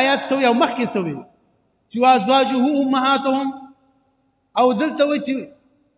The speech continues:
«ولا أن تنكحوا أزواجه»۔ دا خو نه ده چې هغه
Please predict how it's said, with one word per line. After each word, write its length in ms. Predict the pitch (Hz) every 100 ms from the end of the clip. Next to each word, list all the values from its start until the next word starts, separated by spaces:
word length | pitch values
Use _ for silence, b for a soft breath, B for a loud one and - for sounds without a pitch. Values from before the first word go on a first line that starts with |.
| _ _ _ -
«ولا 240 | 226 262 285 269
أن 100 | 247 302
تنكحوا 460 | 311 254 254 277
أزواجه»۔ 560 | 233 262 269 269 277 269 - _ _ _ _ _ _ _ _ _ _ _ _ _ -
دا 220 | 247 285
خو 140 | 214
نه 120 | 339 359
ده 380 | 311 214 190
چې 40 | 220
هغه 200 | 226